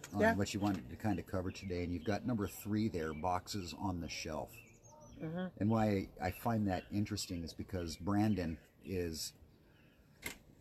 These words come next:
Speaker 1: uh, messaged here, "I live in a box that has been locked in another box.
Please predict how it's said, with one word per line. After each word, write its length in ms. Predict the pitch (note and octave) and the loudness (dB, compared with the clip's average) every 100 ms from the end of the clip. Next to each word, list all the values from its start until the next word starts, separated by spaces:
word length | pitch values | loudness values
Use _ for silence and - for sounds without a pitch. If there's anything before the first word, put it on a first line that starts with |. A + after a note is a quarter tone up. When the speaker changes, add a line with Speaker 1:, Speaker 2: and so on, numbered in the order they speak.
| - - - - | -18 -18 -14 2
Speaker 1:
uh, 340 | G#2+ F#2 F#2 E2 | 6 6 4 4
messaged 400 | A#2 C3 B2 A2 | 6 6 4 0
here, 340 | C3+ A#2+ A2 G#2+ | 4 6 6 4
"I 120 | A2 | 4
live 220 | A2+ C3 | 4 4
in 80 | B2+ | 4
a 60 | F#2+ | 2
box 480 | D#2 A2 B2 B2+ - | 4 4 4 0 -2
that 100 | G2+ | 0
has 140 | F2 | 0
been 220 | E2 F#2 | 0 0
locked 320 | F#2+ G#2 A2 A2 | 2 2 2 0
in 100 | F#2 | 0
another 300 | F2+ G2+ F2+ | 0 0 0
box. 640 | C#2+ F#2 D#2+ - - - | 2 2 2 0 -4 -4